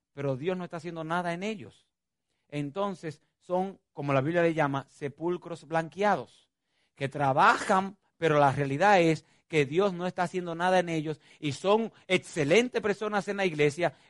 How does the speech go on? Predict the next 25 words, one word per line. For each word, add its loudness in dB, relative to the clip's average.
excelentes 0
personas -4
en -4
el -4
trabajo, 2
pero 0
son 2
malísimas 0
personas, 0
¿dónde? -2
En -10
la -2
casa. -4
Por 0
eso 0
el -2
texto -2
bíblico -4
nos -8
dice, -4
"Y -2
llamará 4
su -8
nombre 0
Emmanuel", 0